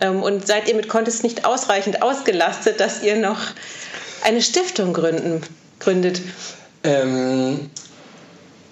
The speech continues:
Speaker 2: gute, äh, in-, in-, interessante Sichtweise. Äh, kann man,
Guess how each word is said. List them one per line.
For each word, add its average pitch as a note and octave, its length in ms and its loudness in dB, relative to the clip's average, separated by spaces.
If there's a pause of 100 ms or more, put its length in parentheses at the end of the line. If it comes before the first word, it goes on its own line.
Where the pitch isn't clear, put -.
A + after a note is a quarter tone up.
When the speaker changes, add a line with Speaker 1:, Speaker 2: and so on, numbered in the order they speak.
(180)
Speaker 2:
gute, D3 260 2
äh, C#3 680 2
in-, D3 260 -2
in-, C3+ 300 0
interessante B2+ 560 0
Sichtweise. D3 580 0
Äh, D3+ 400 0
kann - 140 2
man, A3 80 4